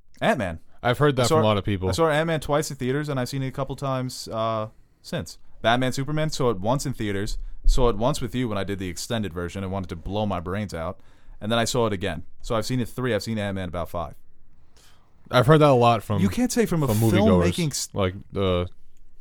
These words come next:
Speaker 2: the comic moviegoers, that they hated Batman and Superman 'cause they went too much into the comics.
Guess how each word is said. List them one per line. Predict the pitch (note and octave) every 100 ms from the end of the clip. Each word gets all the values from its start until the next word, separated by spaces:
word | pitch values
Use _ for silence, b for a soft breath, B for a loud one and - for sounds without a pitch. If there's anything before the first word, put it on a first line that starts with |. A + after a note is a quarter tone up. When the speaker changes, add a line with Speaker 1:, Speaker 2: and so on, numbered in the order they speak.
| - -
Speaker 2:
the |
comic | G#2 G#2+ G#2 G#2+ -
moviegoers, | A2 G#2+ A2 A2 A2 - -
that | F#2+ F#2
they | F#2
hated | G2 G2 F#2+
Batman | F2+ F#2 F#2+
and | F2+
Superman | F#2+ G#2 G2 G2+
'cause | - E2+ - - - - - - - -
they | F#2+
went | F#2+ F#2+ E2+
too | - G#2+
much | G2 G2+ -
into | G#2 G2+ G#2+ G#2 G#2 -
the |
comics. | - A2 G#2+ A2 -